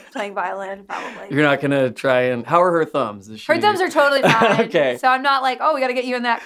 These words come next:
Speaker 2: quick," because of no reason, actually. <laughs>
Speaker 1: Was that the first thing you checked when she came out? You said, "How are her thumbs?"
Speaker 2: No,
Speaker 1: She's
Speaker 2: she had
Speaker 1: like,
Speaker 2: hip dysplasia, actually.
Speaker 1: Oh,
Speaker 2: So,
Speaker 1: really?
Speaker 2: yeah, she had, like, I thought that was only for <laughs> German Shepherds.
Speaker 1: Yeah, no, yeah, or,
Speaker 2: I did
Speaker 1: or
Speaker 2: not know
Speaker 1: Rottweilers.
Speaker 2: children could, yeah,
Speaker 1: Uh-huh, my
Speaker 2: I mean
Speaker 1: sister had it.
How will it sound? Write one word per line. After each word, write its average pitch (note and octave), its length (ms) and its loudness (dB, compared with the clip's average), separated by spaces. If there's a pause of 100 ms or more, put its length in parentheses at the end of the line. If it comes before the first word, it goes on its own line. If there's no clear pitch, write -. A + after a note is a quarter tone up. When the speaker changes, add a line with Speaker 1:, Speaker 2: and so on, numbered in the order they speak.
Speaker 2:
quick," D4 280 -2
because A#3 260 -6
of G#3 120 -18
no G#3+ 120 -4
reason, A#3 300 -2
actually. B3+ 420 0
<laughs> - 60 -8 (1700)
Speaker 1:
Was C3+ 80 -6
that E3 140 4
the E3+ 60 0
first D3+ 260 0
thing D3 180 -2
you C3 120 -2
checked B2 280 -2
when C3 100 -10
she B2+ 160 -8
came A#2 220 -8
out? G#2+ 160 -4
You A2 60 -8
said, A2 180 -10
"How A#2+ 160 -6
are B2+ 80 -4
her A#2 60 -6
thumbs?" G#2+ 560 -12 (120)
Speaker 2:
No, D#4 200 4
Speaker 1:
She's D#4+ 120 -4
Speaker 2:
she F#4+ 60 2
had G#4+ 160 4
Speaker 1:
like, - 0 -
Speaker 2:
hip D4 180 0
dysplasia, A#3+ 380 -8
actually. G#3 540 -8
Speaker 1:
Oh, E3 160 4
Speaker 2:
So, C3+ 60 0 (340)
Speaker 1:
really? A#3 120 -6
Speaker 2:
yeah, B3+ 220 2
she C4+ 220 -10
had, B3+ 240 0
like, C4+ 140 -2
I C4 100 2
thought C4+ 180 0
that C4+ 60 -2
was C4 160 -2
only B3+ 160 -4
for C#4+ 140 -6
<laughs> A#3+ 80 -8
German B3 180 -2
Shepherds. - 560 -6 (360)
Speaker 1:
Yeah, D3 340 4
no, C#3 320 0
yeah, F3+ 400 2
or, C3 220 0
Speaker 2:
I - 60 2
did B2 120 0
Speaker 1:
or A#2+ 40 -2
Speaker 2:
not C#3 220 4
know D3 60 2
Speaker 1:
Rottweilers. D#3 200 4
Speaker 2:
children C#4+ 720 0
could, C#4 160 -8
yeah, E4+ 160 4
Speaker 1:
Uh-huh, G#3 260 2
my D#3 140 0
Speaker 2:
I - 20 0
mean - 100 -6
Speaker 1:
sister G3+ 300 -2
had G#2 220 -4
it. G2 180 -12